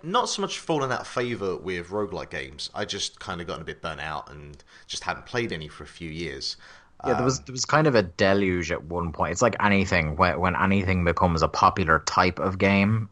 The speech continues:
Speaker 2: it's like everybody and their mother is making one.
Speaker 1: Yeah,
Speaker 2: Uh,
Speaker 1: I mean, you
Speaker 2: so
Speaker 1: had
Speaker 2: it kind of drowned out.
Speaker 1: you had around that, um, late twenty tens period where you had the likes of Spelunky, um, Binding of Isaac,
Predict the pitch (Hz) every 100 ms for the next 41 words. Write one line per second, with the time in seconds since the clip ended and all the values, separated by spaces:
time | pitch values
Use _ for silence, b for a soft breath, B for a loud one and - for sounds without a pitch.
0 | _ - 87 85 - 95 90 85 85 85
1 | 82 78 80 85 90 95 98 95 104 104
2 | 110 117 - B B B B 160 147 -
3 | 127 110 113 117 127 120 127 - 123 117
4 | - - 107 95 85 78 78 - - -
5 | - - 117 139 131 151 147 135 127 117
6 | 107 107 104 92 - - 92 92 87 85
7 | 85 82 80 78 73 - _ - _ -
8 | 92 98 98 95 87 - - - - -
9 | 101 90 82 - 90 85 85 - 98 85
10 | 80 80 85 82 78 73 78 73 - 76
11 | - 95 87 85 85 80 80 78 B B
12 | B B 80 80 78 82 82 78 73 78
13 | 76 76 76 - -